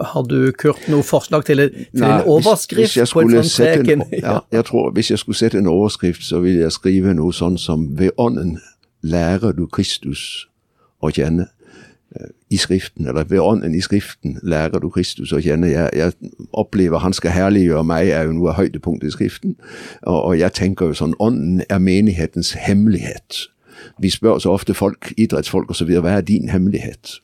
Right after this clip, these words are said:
Speaker 2: Og jeg opplever min hemmelighet som kristen, og vår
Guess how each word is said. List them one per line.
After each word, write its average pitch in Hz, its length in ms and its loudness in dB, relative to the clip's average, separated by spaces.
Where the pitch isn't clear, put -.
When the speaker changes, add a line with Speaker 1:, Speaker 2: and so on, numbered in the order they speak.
Speaker 2:
Og 87 140 -2
jeg 87 100 0
opplever 87 420 0
min 98 380 2
hemmelighet 101 440 0
som - 200 -4
kristen, - 440 -2
og 85 120 2
vår 92 180 2